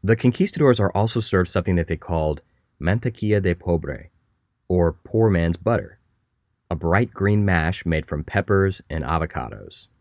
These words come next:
Yes, that's right, there's a very high probability the conquistadors filled up on guac during their first meal in Tenochtitlan.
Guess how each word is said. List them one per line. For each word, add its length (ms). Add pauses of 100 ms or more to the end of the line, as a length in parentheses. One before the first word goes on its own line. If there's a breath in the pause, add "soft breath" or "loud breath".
(600)
Yes, 240
that's 240
right, 280
there's 200
a 100
very 380
high 180
probability 760
the 140
conquistadors 840
filled 260
up 160
on 160
guac 460 (320)
during 220
their 140
first 440
meal 460
in 160
Tenochtitlan. 680